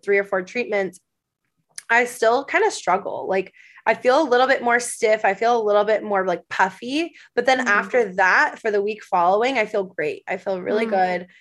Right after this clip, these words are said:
Speaker 1: Um, and I think, again, that is accumulation of the other things that I've been doing in addition as well, which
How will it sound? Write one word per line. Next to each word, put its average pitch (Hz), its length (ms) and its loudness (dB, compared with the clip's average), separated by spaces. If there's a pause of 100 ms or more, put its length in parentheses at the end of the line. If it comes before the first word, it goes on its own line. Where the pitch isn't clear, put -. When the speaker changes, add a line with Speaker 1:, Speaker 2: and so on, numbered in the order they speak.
(260)
Speaker 1:
Um, 185 320 2
and 208 100 0
I 240 100 2
think, 262 200 -6
again, 196 400 0
that 185 320 2
is 190 300 -2
accumulation 190 640 -4
of 175 100 -8
the - 140 -4
other 185 160 0
things 214 220 -8
that 208 80 0
I've 202 100 -2
been 202 140 -6
doing 196 260 -2
in 180 80 -6
addition 185 400 -8
as 180 180 -10
well, 196 540 2
which 196 320 -4